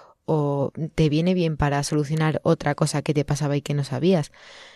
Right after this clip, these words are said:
Entonces, me ha gustado mucho eso. Y luego también cuando dice que yo soy un milagro,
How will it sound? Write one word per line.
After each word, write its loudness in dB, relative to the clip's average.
Entonces, 0
me -2
ha 0
gustado 2
mucho 2
eso. -2
Y 0
luego 2
también 2
cuando 2
dice 2
que -2
yo 2
soy 2
un 0
milagro, 0